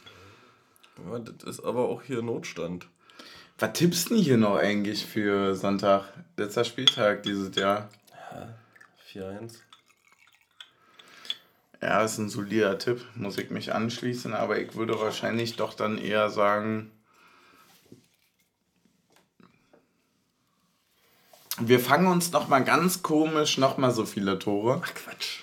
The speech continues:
Speaker 2: Doch, doch.
Speaker 1: Ja, aber wir schießen das Doppelte.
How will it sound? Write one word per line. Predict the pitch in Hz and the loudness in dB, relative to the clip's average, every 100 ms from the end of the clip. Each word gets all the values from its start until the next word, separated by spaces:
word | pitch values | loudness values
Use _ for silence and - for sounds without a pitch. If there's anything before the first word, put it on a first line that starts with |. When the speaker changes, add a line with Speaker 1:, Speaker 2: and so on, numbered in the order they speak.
| - - - | -16 -16 2
Speaker 2:
Doch, | 131 | 4
doch. | 127 120 - - - - - - | 6 4 4 -10 -20 -20 -20 -10
Speaker 1:
Ja, | - | 2
aber | 127 143 | 4 4
wir | |
schießen | 151 170 190 | 2 0 2
das | 143 | 2
Doppelte. | 143 151 147 110 110 | 2 2 2 0 -6